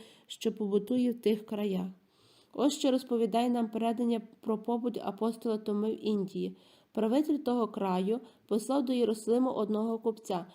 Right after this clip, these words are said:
щоб знайшов там будівничого, котрий міг би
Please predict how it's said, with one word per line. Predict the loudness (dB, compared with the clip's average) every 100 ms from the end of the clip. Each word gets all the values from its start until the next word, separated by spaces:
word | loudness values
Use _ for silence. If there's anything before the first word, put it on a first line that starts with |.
| -20
щоб | -4 0 2
знайшов | 2 0 2 0 0
там | -2 0
будівничого, | 0 0 2 2 -2 -4 -6 -8 -14 _
котрий | -2 -2 2 4
міг | 4 2
би | 2 0